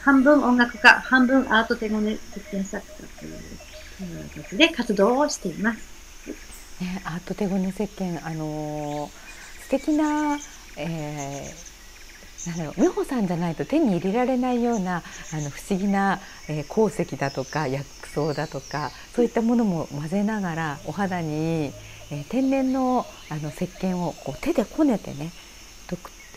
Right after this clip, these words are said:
Speaker 2: あれは独自の方法なんですか？
Speaker 1: あのね、
Speaker 2: で、
Speaker 1: 手ごね石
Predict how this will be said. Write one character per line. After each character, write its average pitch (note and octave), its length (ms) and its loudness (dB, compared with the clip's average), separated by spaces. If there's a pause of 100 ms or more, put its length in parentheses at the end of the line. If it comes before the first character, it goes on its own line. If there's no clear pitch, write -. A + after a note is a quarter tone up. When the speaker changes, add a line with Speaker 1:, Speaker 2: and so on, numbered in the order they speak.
Speaker 2:
あ F#3+ 80 -4
れ A#3 80 2
は D4 120 6
独 F#3+ 260 -2
自 G4 200 2
の A4+ 100 4
方 G#4 220 4 (180)
法 F#4+ 60 2
な F4+ 120 4
ん A#3+ 80 2
で E3 80 -2
す - 80 -12
か？ D#3+ 200 -6 (1200)
Speaker 1:
あ - 80 8
の C#4+ 140 12
ね、 F#3 340 6
Speaker 2:
で、 C4+ 80 4
Speaker 1:
手 - 20 2
ご E4 120 4
ね G#4 120 10
石 G#4 80 4